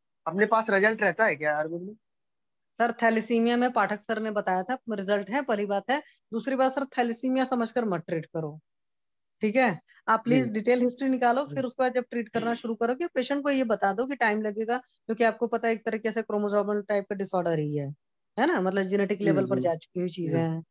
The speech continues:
Speaker 2: Simple तो है नहीं,
Speaker 1: जी।
Speaker 2: तो उसको treat करने में
Speaker 1: जी।
Speaker 2: time लगेगा but आ जाता है रिजल्ट। आप वो देख लो major है, minor,
Speaker 1: मैम, actually
Speaker 2: माइनर
Speaker 1: क्या
Speaker 2: भी
Speaker 1: है कि हम
Speaker 2: हम्म?
Speaker 1: नहीं, हमारे पास क्या है actually एक आज पेशेंट, एक parents आए थे, तो
Speaker 2: हम्म।
Speaker 1: वो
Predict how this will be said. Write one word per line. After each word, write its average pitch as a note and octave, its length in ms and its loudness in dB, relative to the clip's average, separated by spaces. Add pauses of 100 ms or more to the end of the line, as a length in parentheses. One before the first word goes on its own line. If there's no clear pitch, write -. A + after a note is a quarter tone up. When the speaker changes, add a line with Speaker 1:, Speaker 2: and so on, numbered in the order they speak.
(220)
Speaker 2:
Simple G3+ 360 2
तो F#3 100 2
है D#3 200 2
नहीं, C#3+ 220 -4
Speaker 1:
जी। - 440 -8
Speaker 2:
तो G#3 280 2
उसको G3+ 340 -2
treat A3+ 220 -2
करने A3+ 220 -2
में A#3 80 0
Speaker 1:
जी। D#3+ 60 6
Speaker 2:
time G3 220 6
लगेगा A#3+ 400 -4
but B3+ 260 -2 (100)
आ G3+ 120 2
जाता F#3 320 0
है E3 100 0
रिजल्ट। C#3+ 400 -8 (500)
आप F#3 160 -2
वो G3+ 120 2
देख G3 240 2
लो A3 80 4
major G3+ 320 4
है, G3+ 120 2
minor, G3+ 300 6
Speaker 1:
मैम, A#3 120 8
actually G3 180 8
Speaker 2:
माइनर B3+ 100 8
Speaker 1:
क्या B3 140 10
Speaker 2:
भी B3+ 40 12
Speaker 1:
है B3+ 80 8
कि A#3+ 120 2
हम F#3 320 6 (1080)
Speaker 2:
हम्म? A3+ 100 2
Speaker 1:
नहीं, G#3+ 260 6
हमारे E3 320 6
पास - 260 2
क्या A#3+ 120 2
है A3 140 4
actually A#3 260 0
एक A#3 120 -4
आज G3+ 160 4 (120)
पेशेंट, F#3+ 380 2
एक F#3 300 0
parents F#3+ 340 2
आए D3 160 2
थे, D3+ 200 -6
तो - 1080 0
Speaker 2:
हम्म। F3+ 140 -8
Speaker 1:
वो G#3 340 4